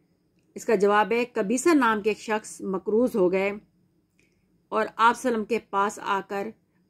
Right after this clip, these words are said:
अपनी हाजत अर्ज की। आप सल्लम ने फरमाया, ए कबीसा, सवाल करना और लोगों के सामने हाथ फैलाना तीन शख्सों को,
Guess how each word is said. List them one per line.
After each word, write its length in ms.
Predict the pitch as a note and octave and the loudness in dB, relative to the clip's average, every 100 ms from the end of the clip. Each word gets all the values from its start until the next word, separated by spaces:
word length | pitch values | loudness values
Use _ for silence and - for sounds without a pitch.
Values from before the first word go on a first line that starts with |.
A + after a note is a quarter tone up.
| - | -14
अपनी 260 | G#3 G#3+ G#3 | -10 -4 -2
हाजत 440 | F#3+ G3 A3 A3+ | 0 2 0 0
अर्ज 240 | G#3 F3+ | -4 -6
की। 320 | - F#3 F#3+ G#3+ _ _ _ _ | -8 -6 -4 -6 _ _ _ _
आप 160 | G#3 A3+ | 0 2
सल्लम 220 | - B3+ | 0 -2
ने 120 | B3+ | -2
फरमाया, 720 | B3+ B3 G3 F3 F3 F3+ F#3+ - _ _ _ _ | -4 -4 -2 -2 -2 -2 -6 -10 _ _ _ _
ए 160 | G#3+ B3 | -4 -4
कबीसा, 800 | A#3+ G#3+ F#3 F#3 - F#3+ F#3+ G3+ _ _ _ _ _ | -2 -4 -2 -4 -2 0 0 -4 _ _ _ _ _
सवाल 440 | - - F#3+ G3+ G#3+ | -8 -2 0 0 0
करना 560 | A3+ A3 A3 A3 A3 A#3+ _ _ _ | -2 -2 0 -2 -4 -8 _ _ _
और 100 | G#3 | -2
लोगों 300 | G3+ G3 A#3 | 2 4 2
के 100 | A#3 | 0
सामने 360 | - G#3+ F#3+ G3 | -2 -2 -2 -2
हाथ 320 | F3+ G3 G#3 - | 0 0 0 -2
फैलाना 600 | A#3 G3 F3+ F3+ F3+ F#3 - _ _ _ _ _ | -4 -2 0 -2 -2 -4 -8 _ _ _ _ _
तीन 240 | C#4 D#4 | 4 6
शख्सों 480 | D4+ C4 - - G#3+ | 6 0 -6 -8 -10
को, 460 | F#3 G#3 G3+ G#3 | -2 0 2 0